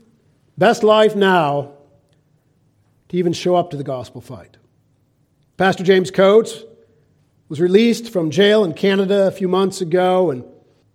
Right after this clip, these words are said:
we rejoiced in that as a tremendous blessing.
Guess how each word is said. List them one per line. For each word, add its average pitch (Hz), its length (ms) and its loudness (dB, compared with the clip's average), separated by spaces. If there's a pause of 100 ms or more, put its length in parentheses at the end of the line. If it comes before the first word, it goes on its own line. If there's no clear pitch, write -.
(220)
we 160 80 -6
rejoiced 175 600 0
in 170 120 -4
that 170 300 -2
as 139 120 -10
a 139 40 -12
tremendous 160 600 -8
blessing. 160 840 -8